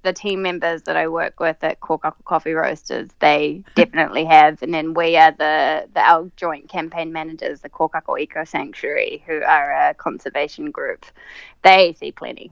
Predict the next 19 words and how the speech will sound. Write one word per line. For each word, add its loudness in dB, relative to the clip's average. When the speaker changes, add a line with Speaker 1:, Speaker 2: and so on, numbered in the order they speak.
Speaker 1:
<laughs> -14
And 6
Speaker 2:
Yeah, 0
I 0
Speaker 1:
I've, -2
Speaker 2:
bet -2
they 0
Speaker 1:
I've -6
Speaker 2:
do. -6
Speaker 1:
heard 0
only -6
good -6
things. -6
Speaker 2:
The -2
voting 4
i-, 0
is, -2
is -6
still 0